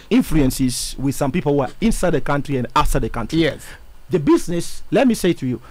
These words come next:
Speaker 1: the business might be maybe selling water,
Speaker 2: Mm-hmm.
Speaker 1: or the business might be maybe selling a powder. You
Speaker 2: Mm.
Speaker 1: understand?
Speaker 2: Yeah.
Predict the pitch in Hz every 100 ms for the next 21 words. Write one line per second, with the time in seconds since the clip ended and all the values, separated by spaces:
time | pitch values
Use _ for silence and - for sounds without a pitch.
0 | - 175 302 - 170 - 147 147 156 160
1 | - 147 131 185 - - 175 127 131 123
2 | - 151 165 156 180 - 151 - 131 139
3 | 151 160 156 170 160 160 - - - -
4 | 220 294 214 107 - - - - - -
5 | - - 156 175 143 104 143 123 175 127